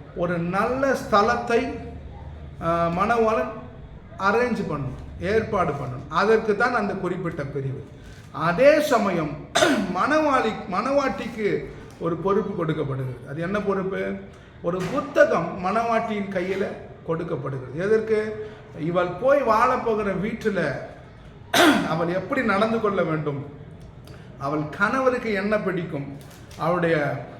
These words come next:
கணவருடைய தகப்பன், தாய், மாமனார், மாமியாருக்கு என்ன பிடிக்கும்,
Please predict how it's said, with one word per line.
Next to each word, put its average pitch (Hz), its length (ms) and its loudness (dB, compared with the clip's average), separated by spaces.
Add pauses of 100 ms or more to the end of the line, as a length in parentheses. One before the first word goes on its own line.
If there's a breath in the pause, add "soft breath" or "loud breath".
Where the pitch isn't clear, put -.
(140)
கணவருடைய 185 880 2
தகப்பன், 220 640 -2
தாய், 185 300 0 (140)
மாமனார், 226 500 2
மாமியாருக்கு 196 480 -2
என்ன 180 220 -2
பிடிக்கும், 156 480 -4